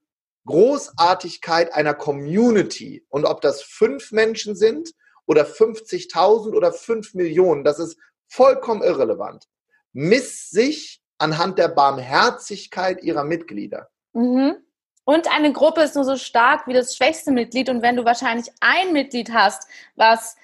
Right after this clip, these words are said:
Speaker 2: diese Barmherzigkeit nicht so hat oder vielleicht gar nicht, dann schwächt das natürlich automatisch die ganze Gruppe. Wenn du denn so einen zerfleischenden Hai hast oder so.
Speaker 1: Ja. Und da, und da halt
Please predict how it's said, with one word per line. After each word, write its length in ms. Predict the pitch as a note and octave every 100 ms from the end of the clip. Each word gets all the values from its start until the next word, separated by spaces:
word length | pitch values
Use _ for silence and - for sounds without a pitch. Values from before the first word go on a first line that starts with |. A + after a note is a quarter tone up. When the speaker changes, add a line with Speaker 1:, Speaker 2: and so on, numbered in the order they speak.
| _
Speaker 2:
diese 200 | B3 A#3
Barmherzigkeit 1000 | A3 A3+ A#3+ B3+ D4+ E4 C#4+ - B3 G#3
nicht 320 | A#3 D4 A4+ -
so 200 | D4 B3
hat 340 | A3+ F#3 -
oder 240 | G#3 A3+ G#3+
vielleicht 540 | A3 G#3 F#3 F#3 - _
gar 280 | A#3 C4 F4
nicht, 480 | A#3+ E3+ - - - _ _ _ _
dann 380 | - G#3 A3+ A3+ - -
schwächt 360 | - A3+ A#3+
das 160 | B3 A#3
natürlich 560 | A#3 G#3+ C#4 C#4 B3+ F#3
automatisch 640 | F#3+ F#3+ F#3 E3+ F3+ -
die 100 | F#3+
ganze 280 | F3 F3+ G3
Gruppe. 300 | F3+ G3 F#3
Wenn 320 | F3+ F#3+ G3+
du 60 | G3+
denn 180 | G#3 G#3
so 100 | G3+
einen 220 | G3+ G3 - _
zerfleischenden 840 | - G3+ - A3 A#3+ A#3 G#3+ A3
Hai 240 | G#3+ B3
hast 300 | C4+ C4 C4
oder 240 | - A#3+ A#3+
so. 200 | A#3+ B3
Speaker 1:
Ja. 140 | B2+ - - _ _ A3+ G#3+ A3+
Und 160 | D#3 E3+
da, 100 | D#3
und 180 | E3+ E3+
da 180 | E3+ F#3
halt 380 | F#3 E3+ -